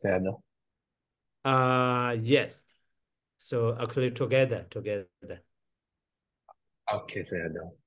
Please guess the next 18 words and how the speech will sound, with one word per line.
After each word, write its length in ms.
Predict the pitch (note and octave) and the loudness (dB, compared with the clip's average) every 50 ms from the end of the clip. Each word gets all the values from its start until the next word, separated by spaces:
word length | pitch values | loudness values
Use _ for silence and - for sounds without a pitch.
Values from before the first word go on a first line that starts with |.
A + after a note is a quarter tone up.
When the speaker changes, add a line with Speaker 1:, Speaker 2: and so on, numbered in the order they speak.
| _ _ _ _ _ _ _ _ _ - | _ _ _ _ _ _ _ _ _ -2
Speaker 1:
Uh, 560 | G#2+ G#2 G2+ G2 G2+ G2+ G2+ G2+ G2+ G2+ G2 - - - | 0 0 2 2 0 0 0 0 -2 -2 -4 -6 -10 -12
so, 580 | - - - - - A2 G#2 G#2 G#2 G#2 G#2 G#2 | -8 -8 -6 -2 2 2 4 4 4 4 6 6
like, 140 | G#2 G2 - - | 4 4 4 4
regarding 760 | G#2+ G#2 G2 G#2 G#2+ G#2+ A2+ A2+ A2+ A#2+ A#2+ A#2+ A#2+ B2 A#2+ | 2 2 2 2 2 2 4 4 4 4 4 4 2 2 0
today, 600 | - - G#2 G2 - - G#2+ G#2+ G#2+ A2 A2 - - _ - - | 0 -2 -4 -2 2 4 4 6 6 4 2 -2 -4 _ -10 -6
uh, 260 | G2 G2+ G2 G2 G2 | -2 0 2 2 2
sutta, 560 | F#2+ - - A2+ G#2+ - - - C#3 D3+ D#3 | 0 0 0 -2 -2 -2 0 2 4 6 6
Sayadaw, 720 | D3+ D3+ - C3+ C3+ C3+ C3 C#3 C#3+ D3+ D3+ D3+ D3 D3 - | 4 4 2 0 2 2 2 2 2 2 2 2 0 -4 -8
so 720 | - - - A2 G#2 G#2 G#2 G#2 G#2 G2+ G2+ G#2 G2+ - _ _ _ _ _ _ _ _ _ _ _ _ _ _ _ _ _ _ _ _ _ _ _ _ _ - | -6 -2 0 0 2 2 2 2 2 2 0 0 -4 -8 _ _ _ _ _ _ _ _ _ _ _ _ _ _ _ _ _ _ _ _ _ _ _ _ _ -4
about 480 | - G2+ A2+ B2 C3+ D3+ D#3+ C#3+ A2+ | -4 -2 4 6 8 8 8 6 4
the 180 | A2 A2 G#2 G2+ | 2 4 4 6
word, 300 | G2 G2+ G#2+ G#2 G2 - - - _ _ _ _ - | 6 6 6 6 6 4 2 -4 _ _ _ _ 0
the 200 | A2+ A2+ G#2+ G#2 | 2 4 4 4
word, 380 | G#2 G#2 G2+ G2+ G2+ G2 F#2 - - _ _ _ _ _ _ _ _ _ _ _ _ _ _ _ _ _ _ _ _ _ _ _ - | 4 4 4 4 2 0 -2 -4 -8 _ _ _ _ _ _ _ _ _ _ _ _ _ _ _ _ _ _ _ _ _ _ _ 2
uh, 240 | G#2 G#2 G2+ G2 G2 - - - C#3 | 4 6 6 6 4 2 0 2 2
tattva 640 | C#3 - - - - - - G2 F2+ F2 E2+ E2+ - _ _ _ - | 2 2 0 -6 -4 0 2 2 2 2 0 -2 -6 _ _ _ -2
there, 480 | G2+ G2 F#2+ F2+ E2 E2+ F#2 A#2+ A#2+ - _ _ _ _ _ _ - | 2 4 4 4 4 2 0 -2 -4 -8 _ _ _ _ _ _ -2
like, 360 | G#2 G2+ G2 F#2+ - - | 2 4 4 4 2 0